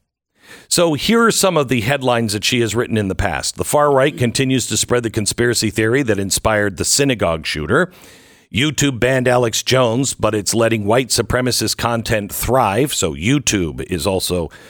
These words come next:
very, very right-wing and pro-white supremacy. Backlash to Professor's anti-Kavanaugh tweet illustrates the content pipeline from four chan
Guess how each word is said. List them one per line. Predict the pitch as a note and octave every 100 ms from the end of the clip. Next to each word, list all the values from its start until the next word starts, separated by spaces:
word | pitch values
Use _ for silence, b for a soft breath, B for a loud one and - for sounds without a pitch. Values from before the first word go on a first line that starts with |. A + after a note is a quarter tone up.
| B
very, | - G2 G2
very | F2 F#2 F2
right-wing | D#2+ F#2 G2+ - F2+ F#2+ F#2
and | D#2 -
pro-white | - G#2+ F#2 E2+ F#2 F#2
supremacy. | - - G2 G2 F2 D2 D2+ - B B B
Backlash | - C#3+ E3 - C#3 C3+ D#3 -
to | C#3+ B2+ B2+
Professor's | A2 B2+ A#2+ C#3 B2+ B2+ A#2
anti-Kavanaugh | C#3 B2+ B2 A#2 B2+ C3+ B2 A2+ G#2+
tweet | - C#3+ C3 -
illustrates | C#3 D3 - B2 A#2 -
the | G2+ F#2+
content | - C3+ C#3 C3 A#2 A#2
pipeline | C3 C#3+ A2 G#2 G2+ A2
from | G#2 F#2
four | - D3 D3 C#3
chan | - G#2 F2+ G2